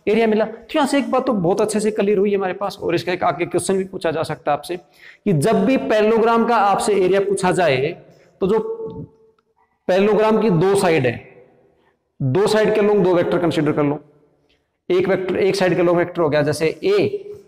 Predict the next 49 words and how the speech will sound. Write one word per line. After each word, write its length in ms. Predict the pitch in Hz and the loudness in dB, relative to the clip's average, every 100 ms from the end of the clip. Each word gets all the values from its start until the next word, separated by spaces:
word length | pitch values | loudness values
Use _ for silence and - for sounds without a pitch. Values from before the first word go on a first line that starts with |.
| _ - | _ -6
वेक्टर 240 | 131 131 143 | -6 -4 -2
ए 140 | 175 | 0
हो 120 | 175 | 2
गया, 140 | 156 180 | 2 2
इसको 220 | 160 - | 0 -2
यहाँ 160 | 135 139 | 0 0
लिख 120 | 151 | 0
देते 220 | 147 - | -4 -2
हैं। 140 | 147 - _ _ _ _ _ _ _ _ - _ - - _ 165 | -4 -6 _ _ _ _ _ _ _ _ -20 _ -20 -20 _ -2
एक 180 | 175 | 0
साइड 220 | 185 190 165 | 2 0 2
के 60 | |
लॉन्ग 200 | 180 180 | 2 2
वेक्टर 240 | 170 175 180 | 2 0 0
कौन 180 | 190 | 2
हो 100 | 170 | 2
गया? 180 | 151 180 180 - - - | 2 0 -2 -8 -12 -2
ए। 380 | 196 160 - - | 0 2 -2 -6
दूसरी 300 | 131 175 185 180 | -4 -2 -2 0
साइड 200 | 185 185 | -2 0
के 100 | 185 | 0
वे-, 240 | 180 - | 0 0
लॉन्ग 200 | 175 180 | 0 2
वेक्टर 200 | 180 180 | 0 -2
कौन 160 | 175 180 | -2 0
हो 80 | 156 | 0
गया? 120 | 156 | 0
B। 280 | 139 196 170 - - - | 0 2 0 -4 -20 -10
तो 140 | - 180 | -6 0
ए 160 | 185 | 0
का 140 | 196 214 | 2 2
और 120 | 190 | 2
बी 160 | 156 185 | 2 2
का 100 | 190 | 2
जो 140 | 170 202 | 2 0
भी 80 | |
cross 260 | 202 180 - | 2 0 0
product 300 | 165 147 151 | 0 -2 -2
होगा 520 | 139 151 - - - 156 | 0 0 -2 -6 -12 -8
वो 60 | |
किसके 300 | 139 - - | -4 -4 -2
बराबर 260 | 151 147 135 | 0 0 0
होगा? 200 | 123 131 117 - - - - | 0 0 -4 -14 -20 -20 -2
Area 220 | 143 131 | 0 2
of 160 | 131 117 | 0 0
this 160 | 170 175 - - - - | -2 -4 -12 -20 -14 -4
parallelogram 500 | 131 120 113 113 107 | -2 -2 -2 -6 -8
होगा। 200 | - - _ - - - | -14 -16 _ -20 -20 -4
और 540 | 208 247 240 - - | 0 0 -2 -6 -12